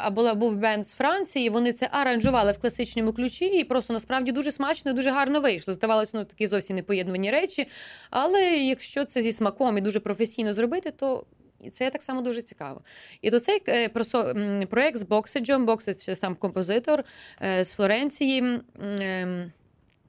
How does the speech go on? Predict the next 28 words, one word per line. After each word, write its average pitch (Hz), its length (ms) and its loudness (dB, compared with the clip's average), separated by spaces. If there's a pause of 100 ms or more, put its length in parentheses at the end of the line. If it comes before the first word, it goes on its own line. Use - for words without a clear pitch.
(600)
він 320 240 2 (140)
інакше 269 420 0
через 233 260 0
те, 294 140 2
що 262 140 -4
це 226 140 -2
зовсім 185 340 -2
сучасна 175 400 -8
музика, 233 320 -2
це - 140 -4
електронна. 180 500 0
В - 20 -2
ній 214 160 0
немає 233 300 0
ні 208 80 -2
симфонічності, 226 840 -2
патетичності, 214 680 -4
якогось 196 300 -2
пафосу. 240 580 -2 (380)
Вона 226 220 -2
дуже, 285 640 2 (480)
з - 100 -14
однієї 254 240 0
сторони, 285 280 0
вона 269 160 0
могла 254 220 4
б 247 160 0
направлена, 240 680 0